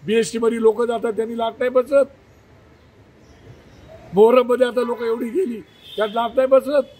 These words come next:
तुम्ही जा ना त्या एरियामध्ये, तिकडे बघा लोक कशी without mask फिरतायत ते, त्याच्यावरती कुठलाही निर्बंध नाही. आणि म्हणून राज ठाकरे साहेब जे बोलले होते तेच बरोबर आहे,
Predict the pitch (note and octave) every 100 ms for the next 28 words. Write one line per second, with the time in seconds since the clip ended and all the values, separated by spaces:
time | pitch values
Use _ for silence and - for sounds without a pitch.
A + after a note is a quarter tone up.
0 | - - - _ _ - _ _ - -
1 | - - - G#3 B3+ C#4+ C#4+ B3+ A3 A3+
2 | A#3+ A#3 G3 - A3+ A#3+ B3 C4+ B3+ B3+
3 | A#3+ A3 A3 - - F3+ A3+ A#3 A3 A3+
4 | - F3 G#3 A3+ A3 - B3 B3+ - -
5 | - - _ _ - - - - - -
6 | - - - - - - - - - -
7 | - G#3+ G#3+ C#4+ C#4+ C#4 C4+ D4 D4 C#4
8 | C4+ C4+ C4 A#3 D3 - _ _ _ _
9 | _ _ _ _ _ _ - _ - -
10 | - - - - - - - - - E3
11 | A3 A3 G3+ B3+ A#3 A3+ - D4+ A#3 -
12 | G#3 G3 G#3 G3 G3+ G3+ G3+ G3 G3 G3+
13 | F#3+ F#3+ F#3 F#3+ A#3+